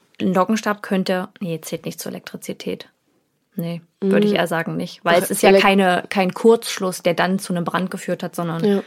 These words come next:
Speaker 1: du hast das Ding einfach zu lange angelassen und irgendwas hat angefangen zu brennen.
Speaker 2: Ach so, und Elektrizität wäre dann einfach Kurzschluss oder andere
Speaker 1: Wenn zum Beispiel so eine Verteilersteckdose anfängt zu brennen,
Speaker 2: Ah,
Speaker 1: weil
Speaker 2: ja.
Speaker 1: da ein Funke auf
Speaker 2: Ah,
Speaker 1: irgendwas
Speaker 2: ja, okay,
Speaker 1: überspringt
Speaker 2: okay.
Speaker 1: oder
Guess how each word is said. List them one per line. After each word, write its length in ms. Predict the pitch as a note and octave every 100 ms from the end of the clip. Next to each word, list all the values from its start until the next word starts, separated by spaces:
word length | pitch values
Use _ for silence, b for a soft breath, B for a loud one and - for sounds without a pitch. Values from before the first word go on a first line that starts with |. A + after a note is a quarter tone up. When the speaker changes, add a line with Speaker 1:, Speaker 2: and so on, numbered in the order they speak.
| - -
Speaker 1:
du 40 |
hast 120 | F3+ F3+
das 100 | -
Ding 160 | E3+
einfach 180 | F3+ E3+
zu 120 | -
lange 160 | E3+ -
angelassen 420 | F#3 F3 F3 F3
und 60 | -
irgendwas 280 | - F3+
hat 60 | -
angefangen 360 | - - E3 E3
zu 100 | -
brennen. 280 | - - - b b b b b b b
Speaker 2:
Ach 100 | G3+
so, 140 | G3+
und 120 | F#3+
Elektrizität 720 | E3+ F#3+ F#3+ - - G3+ G3+ -
wäre 200 | G3 F#3+
dann 160 | F3+
einfach 300 | F3 F3+ E3+ -
Kurzschluss 720 | F#3+ F#3 - - G3+ F3+ F3
oder 180 | F3 -
andere 480 | E3+ F3 F3 F3
Speaker 1:
Wenn 140 | F3 F#3
zum 100 | F#3+
Beispiel 260 | F3+ - E3+
so 80 |
eine 240 | F3+ F3+ F3
Verteilersteckdose 840 | - F#3+ F3+ - - - - -
anfängt 340 | - - -
zu 80 | -
brennen, 280 | - - F#3
Speaker 2:
Ah, 40 | D#4+
Speaker 1:
weil 60 | B3
Speaker 2:
ja. 60 |
Speaker 1:
da 240 | F3 - - - _ _ _ _ _ _ _ _ F3
ein 160 | E3 D#3+
Funke 420 | - D#3 - -
auf 180 | - -
Speaker 2:
Ah, 60 |
Speaker 1:
irgendwas 160 | D4 A#3+ F3
Speaker 2:
ja, 40 |
okay, 220 | E3 -
Speaker 1:
überspringt 280 | - - -
Speaker 2:
okay. 20 |
Speaker 1:
oder 80 | -